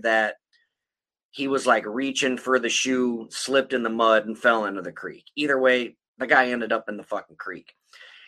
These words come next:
He starts combing the creek floor with his hands, crawling on all fours,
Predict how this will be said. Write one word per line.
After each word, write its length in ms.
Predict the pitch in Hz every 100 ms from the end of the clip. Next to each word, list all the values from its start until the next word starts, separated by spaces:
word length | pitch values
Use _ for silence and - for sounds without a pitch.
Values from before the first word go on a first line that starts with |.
| - - - -
He 180 | 160
starts 760 | 151 - 180 180 175 - - - _ _ _ _
combing 520 | - 190 208 220 214
the 580 | 214 196 175 147 160 156
creek 340 | - 190 185 -
floor 500 | - 190 175 180 175
with 140 | 175
his 120 | 175 170
hands, 440 | 165 160 165 165
crawling 460 | - 156 151 156 151
on 140 | 151
all 200 | 147 156
fours, 680 | - 147 139 147 165 -